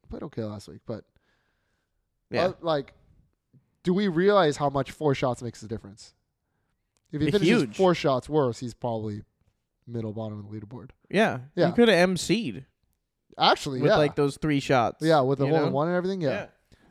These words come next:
Speaker 1: All right, Rory McIlroy minus one thirty, John Rahm plus one oh five. Who am I taking? I'm, I'm gonna hammer, like, six of these, by the way.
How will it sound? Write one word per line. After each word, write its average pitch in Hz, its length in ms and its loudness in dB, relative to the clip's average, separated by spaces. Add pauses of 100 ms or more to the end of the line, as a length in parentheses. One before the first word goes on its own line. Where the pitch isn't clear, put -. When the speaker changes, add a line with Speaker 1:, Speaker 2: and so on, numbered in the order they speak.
(380)
Speaker 1:
All 147 60 2
right, 120 180 0
Rory 170 240 6
McIlroy 185 380 4
minus 160 240 4
one 156 140 0
thirty, 147 300 2
John 135 240 0
Rahm 135 140 -4
plus 131 280 -6
one 123 100 -6
oh 110 40 -6
five. 104 280 -6
Who 127 100 -6
am 120 60 -6
I 110 80 -6
taking? 101 380 -14 (520)
I'm, 214 220 4
I'm 208 160 2
gonna 349 160 2
hammer, 175 320 2
like, 131 180 -4
six - 360 -8
of 110 60 -14
these, 104 180 -14
by 107 120 -12
the 101 80 -10
way. 107 160 -14